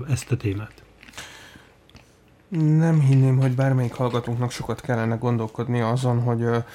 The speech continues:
Speaker 2: főleg az újonnan megalakuló kormányok mire szokták használni a korrupció ellenes harc, ö,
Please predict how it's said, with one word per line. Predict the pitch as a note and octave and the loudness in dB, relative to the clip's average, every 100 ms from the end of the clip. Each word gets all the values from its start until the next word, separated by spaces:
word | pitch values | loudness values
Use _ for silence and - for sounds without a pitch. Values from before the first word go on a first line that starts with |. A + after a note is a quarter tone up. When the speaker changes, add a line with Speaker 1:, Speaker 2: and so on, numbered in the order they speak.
| - - - - - - _ - - | -18 -20 -20 -20 -20 -20 _ -20 -20
Speaker 2:
főleg | - D#3 D#3 C3+ A#2+ B2+ | -2 4 4 4 2 2
az | A#2+ A2+ | 2 0
újonnan | - D#3+ D3 C3 B2+ B2 A#2+ | -4 -2 0 2 2 2 2
megalakuló | A#2+ B2 A#2+ G#2+ A2 - G#2+ G#2 - | 2 2 2 2 0 -4 -4 -4 0
kormányok | C3 B2 B2 A2+ A#2 A2+ | 2 4 2 2 0 0
mire | C3 A2 | 0 0
szokták | - A#2+ - G#2 | -4 -8 -8 -6
használni | B2 A#2+ - A2+ A2 | -4 -4 -2 -2 0
a | A2 | -2
korrupció | - A#2+ G#2 - G#2+ | -2 -2 -2 -4 -4
ellenes | G#2 G#2+ G#2+ - | -2 -2 -2 -6
harc, | - B2 A#2+ A2+ - - | -2 2 2 0 -4 -4
ö, | A2+ | -2